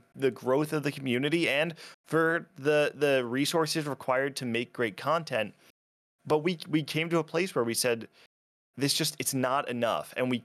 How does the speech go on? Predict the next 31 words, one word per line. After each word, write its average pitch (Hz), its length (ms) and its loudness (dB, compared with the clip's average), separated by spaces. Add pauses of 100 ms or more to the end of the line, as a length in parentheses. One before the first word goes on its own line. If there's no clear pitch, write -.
we're 139 140 2
not 147 260 0
gonna 196 140 -4
be 156 160 2
able 139 160 0
to 123 60 0
do 123 220 -2
what 113 200 2
we 117 140 -4
want 101 320 0
to 120 100 -6
do 107 260 0
with 107 340 -2
this, - 220 -6 (120)
with 120 180 -6
the, 117 200 2
the 110 340 2 (200)
budget 143 360 0
that 98 160 -2
we 92 100 -10
have. 98 420 -4 (560)
And 143 120 -2
so 165 100 0
we 160 120 2
had 151 260 -2
to 156 120 4
end 147 160 2
up 135 140 -2
closing 143 400 2
our 156 100 2
Patreon. 131 640 0